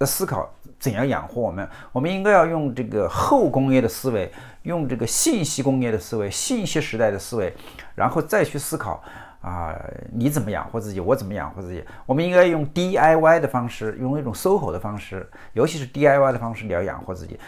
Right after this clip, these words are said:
你，你什么东西，你当你思考养活自己的时候，你应该要转型。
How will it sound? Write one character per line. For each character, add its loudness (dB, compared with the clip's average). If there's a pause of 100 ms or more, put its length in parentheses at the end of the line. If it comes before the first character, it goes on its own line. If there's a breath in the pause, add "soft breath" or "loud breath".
(160 loud breath)
你， -2 (120)
你 0
什 -2
么 -4
东 -2
西， 0
你 -2
当 0
你 0
思 -4
考 0
养 2
活 -6
自 -6
己 -6
的 -6
时 -10
候， -10 (260 loud breath)
你 -2
应 0
该 2
要 6
转 -2
型。 -10